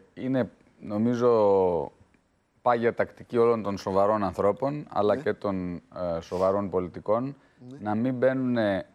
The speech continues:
Speaker 1: σε λεπτομέρειες αφενός που δεν γνωρίζουν,
Speaker 2: Ναι.
Speaker 1: αφετέρου, να μην σηκώνουμε τους τόνους για ζητήματα εθνικά.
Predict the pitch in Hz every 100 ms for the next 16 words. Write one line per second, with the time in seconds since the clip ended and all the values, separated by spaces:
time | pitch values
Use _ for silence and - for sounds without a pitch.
0 | - - 104 95 92 - 95 107 117 104
1 | 95 - - 95 95 104 101 - 95 87
2 | 87 85 98 117 147 170 _ 113 123 156
3 | _ _ 110 104 101 110 123 139 165 170
4 | - 113 117 139 151 147 - - - 110
5 | - 139 135 117 117 - 127 139 135 123
6 | 113 101 123 127 120 120 - 104 95 -